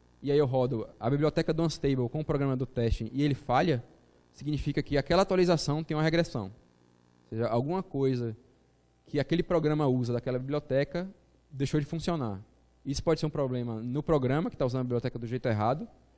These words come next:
ou pode ser um problema, uma regressão de verdade na biblioteca.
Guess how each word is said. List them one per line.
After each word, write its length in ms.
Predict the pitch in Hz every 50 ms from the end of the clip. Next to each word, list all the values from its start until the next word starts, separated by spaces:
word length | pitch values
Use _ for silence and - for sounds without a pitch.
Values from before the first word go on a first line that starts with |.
| _ _ _ _ _
ou 160 | - 147 165 180
pode 220 | - 190 185 -
ser 60 | 185
um 20 | 175
problema, 380 | 180 175 180 180 185 185 175 - - - -
uma 120 | 151 147 151
regressão 500 | 160 165 175 165 - - 151 156 165 165
de 80 | 156
verdade 340 | 160 175 165 160 156 156 147
na 100 | 156 156
biblioteca. 580 | 160 156 165 180 175 - 131 113 - - 104